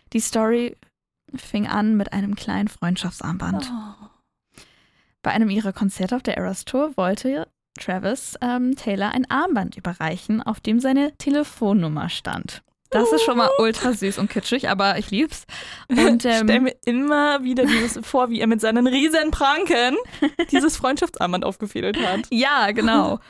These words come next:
Speaker 1: Und dann später in einer, ähm, Folge von New Heights hat er seinem Bruder das erzählt und hat gesagt, „Ja, ich war auf der Eras Tour, aber ich war ein bisschen traurig, weil, ähm, ja,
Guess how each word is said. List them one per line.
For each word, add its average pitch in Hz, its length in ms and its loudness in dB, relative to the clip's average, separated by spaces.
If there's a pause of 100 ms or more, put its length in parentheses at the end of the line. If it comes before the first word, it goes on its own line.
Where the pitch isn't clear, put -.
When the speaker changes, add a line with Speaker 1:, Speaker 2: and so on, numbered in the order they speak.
(340)
Speaker 1:
Und 254 180 0
dann 254 300 2
später 233 480 -2
in - 60 -4
einer, 202 440 2 (360)
ähm, 196 680 2 (180)
Folge 180 400 0
von 190 240 0
New 220 240 4
Heights 175 480 -2 (280)
hat 233 200 -2
er 277 320 0 (320)
seinem 202 300 0
Bruder 214 260 0
das 180 160 -6
erzählt - 480 -4 (380)
und 269 180 4
hat 285 140 2
gesagt, 269 380 0
„Ja, 294 180 2
ich 370 100 -8
war 311 80 2
auf - 80 -4
der - 100 0
Eras 247 200 0
Tour, - 160 0
aber - 100 -2
ich - 100 -10
war 294 60 0
ein 294 60 2
bisschen 302 240 -4
traurig, 226 520 0
weil, 240 300 0
ähm, 240 500 0
ja, 190 200 -2